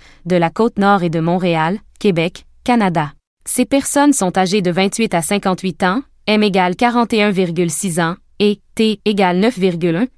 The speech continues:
et détiennent en moyenne quinze virgule sept années d'expérience, et T égale sept virgule neuf ans, en éducation à l'enfance.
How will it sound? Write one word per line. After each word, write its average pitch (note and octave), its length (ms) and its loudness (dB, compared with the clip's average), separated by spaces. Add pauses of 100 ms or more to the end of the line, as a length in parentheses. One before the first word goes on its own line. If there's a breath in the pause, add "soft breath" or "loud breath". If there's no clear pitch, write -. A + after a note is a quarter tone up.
et G3+ 100 0
détiennent A#3 420 0
en F3+ 80 2
moyenne F#3+ 400 2
quinze A3+ 300 0
virgule F3 340 -2
sept F#3+ 240 -2
années F#3 220 2
d'expérience, F3 840 -2 (180)
et G#3 180 -2 (140)
T G#3 320 0
égale F#3+ 320 0
sept F#3 240 0
virgule E3 400 -2
neuf E3+ 240 0
ans, G#3+ 100 -2 (240)
en F#3+ 140 2
éducation A3 600 0
à F#3+ 60 2
l'enfance. D#3+ 680 -2